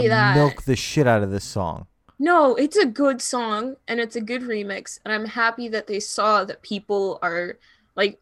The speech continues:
Speaker 2: main-, more mainstream people are listening. Like, I got it on the pop channel for, and I was like, "Oh my God, it's All Time Low and Black Bear."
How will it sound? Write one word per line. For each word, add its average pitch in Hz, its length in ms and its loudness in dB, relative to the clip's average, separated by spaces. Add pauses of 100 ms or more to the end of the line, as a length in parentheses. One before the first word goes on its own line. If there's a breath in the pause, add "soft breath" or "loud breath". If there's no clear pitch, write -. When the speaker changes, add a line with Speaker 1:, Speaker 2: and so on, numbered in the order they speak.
(140)
Speaker 2:
main-, 220 440 0
more 226 200 0
mainstream 226 640 -4
people 247 340 -4
are 240 80 2
listening. 240 400 -2
Like, 220 220 -2
I 294 80 4
got 339 180 4
it 277 60 4
on 240 140 2
the 214 60 -2
pop 214 320 2
channel 175 440 -8
for, 180 320 -2
and - 180 -2
I 214 100 4
was 247 140 2
like, 220 140 4
"Oh 240 100 4
my 294 140 2
God, 269 360 4
it's 220 200 -6
All 254 160 2
Time 262 180 0
Low 277 160 4
and 214 100 -2
Black 254 280 0
Bear." - 200 -6